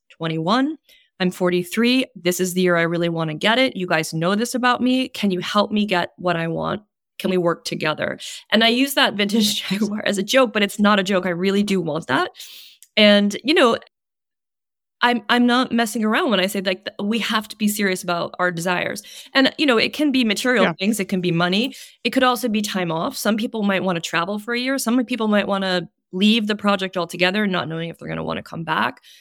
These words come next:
Speaker 1: Some
Speaker 2: Yeah.
Speaker 1: people might wanna build a cabin for themselves that looks different from the cabins that we have now. So, like, really being able to even just projecting your desires and needs for, like, the season
Speaker 2: Yeah.
Speaker 1: and being honest with that is the only way that we can start to form a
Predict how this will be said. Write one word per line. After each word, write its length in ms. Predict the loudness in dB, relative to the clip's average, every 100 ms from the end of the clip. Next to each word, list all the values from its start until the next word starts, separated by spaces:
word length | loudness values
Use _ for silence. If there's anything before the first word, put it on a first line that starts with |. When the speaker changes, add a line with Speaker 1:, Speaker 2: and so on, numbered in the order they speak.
| _
Speaker 1:
Some 200 | -2 0
Speaker 2:
Yeah. 60 | 0
Speaker 1:
people 180 | -2 0
might 220 | 0 0
wanna 180 | -2 -2
build 500 | 2 2 2 -2 -8 -16
a 80 | -10
cabin 380 | -4 -2 -2 -4
for 120 | -6
themselves 460 | -6 -2 -2 -2
that 100 | -6
looks 220 | -10 -10 -10
different 260 | -10 -12
from 140 | -16 -18
the 80 |
cabins 400 | -10 -8 -8 -10
that 80 | -10
we 100 | -10
have 220 | -8 -8
now. 340 | -4 -2 0 -2 -8 -16
So, 180 | 2 4
like, 200 | 4 0
really 520 | -2 2 4 4 2
being 260 | 2 2 2
able 280 | 2 0 -4
to 500 | -2 0 2 2 -2
even 300 | 0 2 2
just 380 | 2 0 -2 -10 _ _
projecting 580 | -4 2 2 2 0 2
your 180 | 2 0
desires 640 | -2 0 2 2 2 0
and 100 | 0
needs 180 | 0 -2
for, 200 | -4 -4
like, 240 | -4 -8 _
the 140 | -6 -4
season 720 | -2 2 2 0 -4 -4 -8 -12 -20 _ _ _ _ -6
Speaker 2:
Yeah. 140 | -2
Speaker 1:
and 120 | 0
being 220 | 2 4
honest 340 | 4 2 0 -4
with 80 | -4
that 240 | -4 -2
is 160 | -4 -4 -6
the 180 | -6 0
only 420 | 2 4 4 4 4
way 240 | 4 4
that 100 | 2
we 120 | -2
can 100 | -4
start 240 | -4 -4 -4
to 80 |
form 400 | -8 -6 -4 -4
a 60 | -4